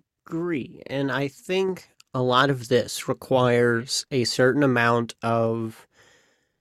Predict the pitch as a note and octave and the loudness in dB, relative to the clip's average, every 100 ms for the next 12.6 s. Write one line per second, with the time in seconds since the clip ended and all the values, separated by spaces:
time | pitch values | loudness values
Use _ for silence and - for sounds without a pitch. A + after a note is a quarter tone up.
0 | _ _ _ B2 A#2+ A2+ G#2 B2 C3+ - | _ _ _ -8 -4 -2 2 2 2 2
1 | D#3+ D#3 D#3 - C#3+ _ D#3 _ - A#2 | 2 2 0 -8 -14 _ -20 _ -8 -6
2 | A2 A#2 C3+ C#3 - - - - _ _ | -2 0 2 2 -2 -12 -14 -14 _ _
3 | _ _ _ _ - - B2 C3 - D3 | _ _ _ _ -14 -4 -2 -2 -2 0
4 | C3+ C3+ B2 A#2 A2 - - - B2 A2 | 2 4 4 4 2 -2 -18 -10 -6 -2
5 | A#2 A2+ F3+ F3+ F#3+ F#3+ F#3+ D#3+ D3 B2+ | 2 8 10 10 8 6 4 2 -2 -2
6 | C3 C#3 E3 F3 D#3 C3 C#3 E3 - - | -2 0 0 0 0 0 2 0 0 -6
7 | C3+ C#3+ D3 D#3 C3+ B2+ B2+ C#3 D#3+ D3+ | -4 -2 -2 -4 -4 -2 -2 -2 -6 -6
8 | D3+ C#3+ - D3+ - C#3 C3+ C3 - E3 | -4 -4 -4 -6 -2 -2 -2 -6 0 2
9 | C3+ A#2+ A2+ A2+ A#2+ D#3 D3 B2 A2+ A2 | 2 -2 -6 -4 -2 0 0 -2 -8 0
10 | D#3 F3 E3 E3 E3 - D#3 D#3 D3+ C3 | 2 4 2 2 0 -2 -2 -2 -4 -6
11 | D3 C#3 C3 G#2 B2+ C#3+ G3 G3 C3 B2+ | -4 -4 -4 0 4 4 4 0 -4 -6
12 | A#2 A#2+ A#2+ A2+ - | -4 -2 -2 -2 -12